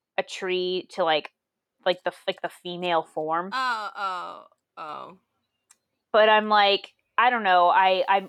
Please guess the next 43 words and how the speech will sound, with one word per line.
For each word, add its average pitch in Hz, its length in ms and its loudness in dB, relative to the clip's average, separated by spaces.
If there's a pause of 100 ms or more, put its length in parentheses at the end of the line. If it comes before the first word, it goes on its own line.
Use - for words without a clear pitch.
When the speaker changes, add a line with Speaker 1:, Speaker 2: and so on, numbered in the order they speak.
(120)
Speaker 1:
honestly, 220 460 0
I 196 160 0
was, 185 240 -12 (880)
it 214 140 2
was, 214 120 -2
like, 202 200 -2
beautiful 208 400 -6
animation, 185 800 -6 (800)
but 175 80 2 (340)
I 165 160 0
was 165 140 -12
kinda 151 240 -8
bored. 156 280 -4
Speaker 2:
Yeah. 262 120 -6 (260)
Speaker 1:
<laughs> - 260 -16
I 180 100 2
didn't 185 180 -4
really 175 260 2
Speaker 2:
I, 165 80 -2
Speaker 1:
even 165 220 -6
Speaker 2:
I, 185 200 -6
I 185 140 -8
hardly 165 360 -10
remember 156 400 -10
Speaker 1:
think 165 120 -8
Speaker 2:
it. 165 40 -20
Speaker 1:
about 180 160 -4
that. 180 280 0
Yeah. 440 640 2
Speaker 2:
<laughs> - 120 -12 (420)
Speaker 1:
Yeah, 233 260 4
uh, 214 760 6
I 233 140 4
don't 214 120 -8
know. 175 140 0
I 180 260 4
wasn't, 185 520 -2 (960)
I 202 120 2
can 208 220 -14
see 220 320 -14
the 202 100 -2
whole, 190 340 0
like, 160 200 -2